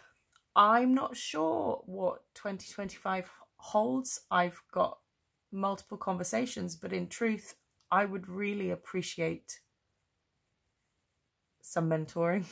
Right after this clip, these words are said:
<laughs> and some support, um, as to how we make this, take these next few steps, because I think it will have, uh,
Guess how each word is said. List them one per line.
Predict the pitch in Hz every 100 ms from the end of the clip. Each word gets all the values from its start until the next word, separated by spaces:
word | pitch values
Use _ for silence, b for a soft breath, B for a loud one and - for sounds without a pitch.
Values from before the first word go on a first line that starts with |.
| B B
<laughs> | B - -
and | 160 160 -
some | 165
support, | 156 175 - 190 190 - - b b b b b b -
um, | 180 180 180 180 180 _ _ -
as | 190 175 -
to | - 185
how | 196 196
we | 202
make | 190 190 - -
this, | 165 - - - - _ _ _ _ _ _ _ _ _ _ _ _ _ _ _ _
take | - 190 185
these | 180 170
next | 185 185 - -
few | - 180
steps, | - - 175 - - - - _
because | 107 - 175
I | 170
think | - 180 175 -
it | 175
will | 180 175
have, | 160 156 - - _ _ _ _ _ _ _ _ -
uh, | 180 165 165 165